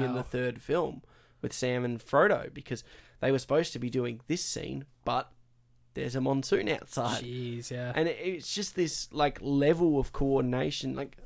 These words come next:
Speaker 1: these, this was, like you said, it was an ongoing project, particularly for two and three films, of, of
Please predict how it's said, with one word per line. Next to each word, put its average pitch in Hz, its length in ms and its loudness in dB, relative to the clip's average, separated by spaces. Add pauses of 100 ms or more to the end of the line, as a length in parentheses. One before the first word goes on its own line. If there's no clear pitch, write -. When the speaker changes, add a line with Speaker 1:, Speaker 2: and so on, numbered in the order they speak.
(120)
Speaker 1:
these, 202 360 -2
this 185 320 -2
was, 160 220 -2
like 151 160 2
you 104 60 -10
said, 175 240 -2 (340)
it - 100 -6
was 170 140 0
an 156 200 -2
ongoing 147 640 2
project, 139 500 0
particularly - 540 -4
for 127 180 -4
two 139 320 -2
and 123 100 -2
three 135 240 -4
films, 127 460 -4
of, - 260 -8
of - 180 -8